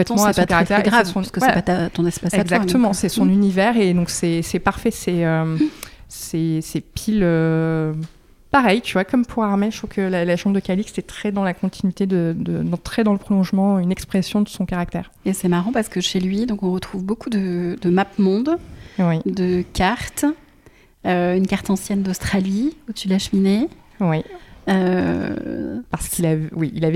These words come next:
Speaker 1: y a
Speaker 2: vécu
Speaker 1: un petit
Speaker 2: en
Speaker 1: co-,
Speaker 2: Australie,
Speaker 1: un
Speaker 2: donc,
Speaker 1: bouquin,
Speaker 2: euh,
Speaker 1: là je vois l'univers pas bête. Euh, c'est,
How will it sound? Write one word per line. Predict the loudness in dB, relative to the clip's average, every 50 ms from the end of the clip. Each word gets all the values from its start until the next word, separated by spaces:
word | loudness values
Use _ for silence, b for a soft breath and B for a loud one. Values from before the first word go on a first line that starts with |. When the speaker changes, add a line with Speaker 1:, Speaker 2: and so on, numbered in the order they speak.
| 2
Speaker 1:
y | 4 4
a | 4
Speaker 2:
vécu | 4
Speaker 1:
un |
petit | 6 6
Speaker 2:
en | 6
Speaker 1:
co-, | 4
Speaker 2:
Australie, | 2 0 -2 -4 -2 -2 0 0 2 2 4 4 6
Speaker 1:
un | 6 4
Speaker 2:
donc, | 4 4
Speaker 1:
bouquin, | 2 4 4 4 4
Speaker 2:
euh, |
Speaker 1:
là | 4 4 2
je | 2 0
vois | 2 2 2 2
l'univers | 2 2 2 2 2 2 0 -2 -2 -2
pas | -2 0 0
bête. | 2 2 0 0 0 -2 -4 -6 -8 -8 B B B B B B B B B B B 0
Euh, | 2 4 4 4 4 4 4 2 2
c'est, | 0 -2 -4 -2 0 2 4 4 4 4